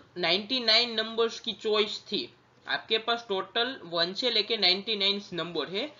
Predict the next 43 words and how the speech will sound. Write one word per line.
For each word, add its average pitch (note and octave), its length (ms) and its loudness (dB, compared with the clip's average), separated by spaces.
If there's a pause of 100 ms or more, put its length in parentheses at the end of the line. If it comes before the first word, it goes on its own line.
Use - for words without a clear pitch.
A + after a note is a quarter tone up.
(340)
and A#3+ 120 2
उसमें A#3+ 380 -2
से C#4+ 120 0
कुछ - 400 0
ही D4+ 120 6
numbers B3+ 420 2
आपके G3+ 280 2 (160)
prime A3+ 300 2
number A3 360 0
बन F#3+ 200 4
रहे C#3 220 -2
हैं B2 160 -8 (220)
and F#3 200 -2
कुछ B3 260 -2
number A3 260 0
आपके A#3 300 4
composite B3+ 640 2
हो D3 100 -4
गए। C3+ 160 -6 (480)
तो D3+ 60 -4
यहाँ D#3+ 340 4
से A#3 280 2
हमें A3+ 320 -2
पता A#3+ 240 2
है A#3 140 6
कि G#3 140 0
prime G3+ 400 4
number A#3 300 0 (320)
के G3+ 200 8
जो F3+ 200 -2
numbers E3+ 480 0
हो D3 80 0
गए G3 180 0 (580)
वो A3+ 220 4
ज्यादा F#3+ 420 2
से C4 140 0
ज्यादा A#3 320 4
prime B3+ 300 -2
numbers B3+ 320 -2
कितने C#4 340 2
मिल A#3+ 240 2
सकते G3+ 300 2
हैं? B3+ 220 0